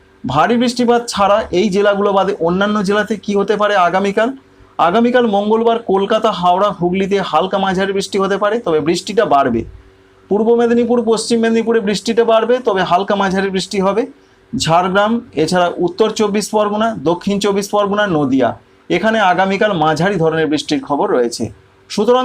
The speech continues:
আগামীকাল দক্ষিণবঙ্গে ভারী বৃষ্টি হবে। আরেকবার বলে দিই কোন কোন জেলায়। পূর্ব বর্ধমান, পশ্চিম বর্ধমান, বাঁকুড়া, পুরুলিয়া, বীরভূম, মুর্শিদাবাদ। আগস্ট মাসের সাত তারিখ বুধবার। বুধবার বাঁকুড়া জেলাতে ভারী বৃষ্টির খবর রয়েছে,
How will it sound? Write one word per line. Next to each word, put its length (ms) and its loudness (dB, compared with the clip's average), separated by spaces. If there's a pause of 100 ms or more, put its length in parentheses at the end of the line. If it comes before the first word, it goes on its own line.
আগামীকাল 500 2
দক্ষিণবঙ্গে 640 0
ভারী 280 0
বৃষ্টি 300 -2
হবে। 260 2
আরেকবার 420 2
বলে 180 2
দিই 140 -4
কোন 200 0
কোন 200 0
জেলায়। 300 0 (380)
পূর্ব 240 2
বর্ধমান, 480 2 (100)
পশ্চিম 380 0
বর্ধমান, 500 0
বাঁকুড়া, 480 0
পুরুলিয়া, 440 0
বীরভূম, 400 0
মুর্শিদাবাদ। 540 0 (480)
আগস্ট 400 0
মাসের 260 0
সাত 320 0
তারিখ 280 0
বুধবার। 460 0 (500)
বুধবার 440 2
বাঁকুড়া 420 2
জেলাতে 280 2
ভারী 240 0
বৃষ্টির 320 -2
খবর 300 0
রয়েছে, 280 0